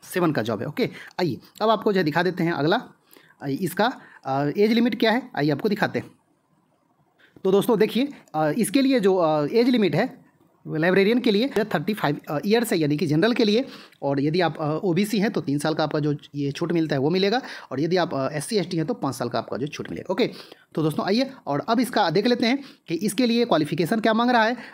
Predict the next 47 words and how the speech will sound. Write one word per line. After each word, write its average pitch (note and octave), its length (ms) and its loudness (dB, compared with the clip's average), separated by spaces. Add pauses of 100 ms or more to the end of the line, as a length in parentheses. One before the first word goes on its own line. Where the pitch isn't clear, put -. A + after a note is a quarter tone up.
(140)
और D3+ 300 -4
ये E3+ 100 -2
जैसे E3+ 240 0
कि F3 60 0
एसेंशियल E3 420 0
क्या G#3+ 180 2
है B3 100 2
और D#3 140 0
आपका D3 220 0
जो D3+ 100 0
है E3 80 0
डिजायरेबल C#3+ 380 2
क्या G#3+ 160 2
है। A3+ 80 2
तो - 360 -14
आइए G3 120 2
हम F3+ 80 2
लोग F#3+ 120 2
जल्दी D3 200 0
से C3+ 120 -2
देख F3 160 0
लेते A3 180 2
हैं। A#3 220 0 (4000)
तो D#3+ 60 -2
दोस्तों E3+ 240 2
ये F#3 120 4
आपका A3 260 2
है A3 100 2
लाइब्रेरियन F3 400 4
का B3+ 240 0 (260)
और D#3+ 240 -4
ये G3+ 160 2
आपका G3+ 300 2
जो F3+ 80 2
एसेंशियल F#3+ 480 0
है C4 100 2
और D#3+ 160 2
ये F#3 80 2
आपका F3+ 240 2
जो D3 100 2
है E3+ 80 2
डिजायरेबल F3 420 4
है। B3 140 2 (340)
अ, D3 160 0 (180)
ये B3+ 160 2
मतलब F#3+ 280 0
जो E3 120 2